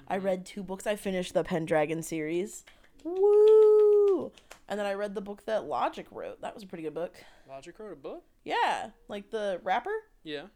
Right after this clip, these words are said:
Speaker 1: He wrote a book called Supermarket.
Speaker 2: Ooh,
Speaker 1: I got
Speaker 2: what's
Speaker 1: it for
Speaker 2: it about?
Speaker 1: Christmas. Get this. A supermarket. Amongst other things, like,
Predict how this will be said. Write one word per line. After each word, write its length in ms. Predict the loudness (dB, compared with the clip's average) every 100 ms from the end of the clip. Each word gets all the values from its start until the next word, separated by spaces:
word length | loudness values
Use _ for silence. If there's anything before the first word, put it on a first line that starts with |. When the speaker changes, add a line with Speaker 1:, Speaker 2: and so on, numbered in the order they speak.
| _
Speaker 1:
He 100 | -8
wrote 140 | -6
a 40 | -4
book 240 | -8 -8
called 240 | -6 -6 -6
Supermarket. 640 | -10 -10 -14 -14 -16 -20 _ -18
Speaker 2:
Ooh, 320 | -16 -14 -8
Speaker 1:
I 40 | -6
got 100 | -4
Speaker 2:
what's 80 | -6
Speaker 1:
it 40 |
for 60 | -12
Speaker 2:
it 40 |
about? 80 | -12 -14
Speaker 1:
Christmas. 120 | -18 _ _ _ -20 -20 _ _ _ _ _
Get 180 | -16 -12
this. 440 | -10 -10 -16 -20 _ _ _ _ _ _ _ _ _ _ _ _ _ -18
A 60 |
supermarket. 500 | -10 -8 -10 -18 _ _ -20 -8
Amongst 360 | -2 -2 -4 -4
other 280 | -2 -2 -4
things, 320 | -6 -8 -6
like, 200 | -6 -8